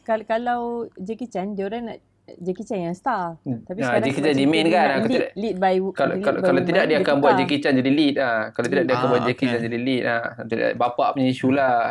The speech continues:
Speaker 2: Something like that. Ha.
Speaker 1: Hmm.
Speaker 3: Oh, maybe lah, maybe. Okey.
Speaker 2: Hmm. Tapi, tapi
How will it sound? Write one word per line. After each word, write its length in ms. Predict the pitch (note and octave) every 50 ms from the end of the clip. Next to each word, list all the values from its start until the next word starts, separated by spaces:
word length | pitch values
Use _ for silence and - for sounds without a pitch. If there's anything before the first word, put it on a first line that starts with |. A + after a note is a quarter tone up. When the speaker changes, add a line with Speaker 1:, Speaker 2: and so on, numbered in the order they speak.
| B2 A#2+ A#2+
Speaker 2:
Something 260 | A#2+ B2 A#2+ A#2+ A#2
like 80 | G#2 A#2+
that. 120 | B2 A2+
Ha. 120 | A2+ A#2+ A2+
Speaker 1:
Hmm. 220 | B2 D3 D3 D3 D3 C#3+ _ -
Speaker 3:
Oh, 120 | - G2 G2
maybe 340 | G2 F#2+ D#2+ G#2 G#2 - G#2
lah, 180 | G2 - - -
maybe. 320 | - - G2+ G2 - G2 G#2+ G#2+ A2+ A#2+ _ _ -
Okey. 220 | A#2+ C#3 _ - G3+
Speaker 2:
Hmm. 100 | B3+ A3 F3+ D3
Tapi, 240 | - F#3+ F3 E3+ E3 E3 E3+
tapi 240 | E3 F3 - F#3+